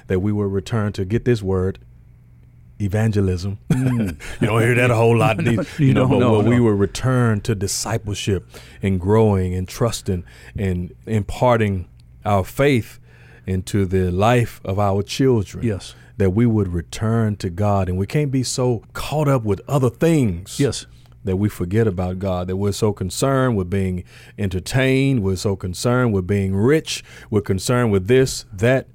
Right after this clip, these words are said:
Speaker 1: and
Speaker 2: Yes.
Speaker 1: the other.
Speaker 2: Yes.
Speaker 1: But I hear the Lord saying, "Return to me."
Speaker 2: Yes. And, you know, we have these, these wake-up calls or these alarm clocks.
Speaker 1: Wake-up call.
Speaker 2: Yeah, and,
Speaker 1: Yeah.
Speaker 2: and these alarm clocks that go off like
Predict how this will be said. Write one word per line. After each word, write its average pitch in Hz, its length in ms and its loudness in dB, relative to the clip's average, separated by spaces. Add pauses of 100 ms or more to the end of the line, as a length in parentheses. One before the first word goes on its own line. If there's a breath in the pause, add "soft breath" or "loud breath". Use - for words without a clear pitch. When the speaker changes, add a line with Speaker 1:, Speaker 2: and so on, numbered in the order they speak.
Speaker 1:
and 113 140 0
Speaker 2:
Yes. 101 60 2
Speaker 1:
the 101 160 2
other. 127 300 2 (100)
Speaker 2:
Yes. 90 180 -2
Speaker 1:
But 98 120 2
I 117 120 4
hear 123 120 6
the 107 100 0
Lord 139 380 4
saying, 95 460 -2 (400)
"Return 117 400 -2
to 95 100 -6
me." 92 280 -4 (100)
Speaker 2:
Yes. 196 280 0 (200 loud breath)
And, 202 120 2
you 190 100 4
know, 190 80 4
we 175 160 4
have 202 240 0
these, 135 380 2
these 120 240 -2
wake-up 110 500 0
calls 101 280 2
or 110 80 4
these 120 200 4
alarm 117 440 4
clocks. 110 200 2
Speaker 1:
Wake-up 147 340 2
call. 87 420 -2
Speaker 2:
Yeah, 147 200 2
and, 110 140 -6
Speaker 1:
Yeah. 127 160 2
Speaker 2:
and 151 100 4
these 151 120 4
alarm 160 300 4
clocks 131 260 -2
that 131 80 0
go 117 180 6
off 127 140 0
like 120 220 2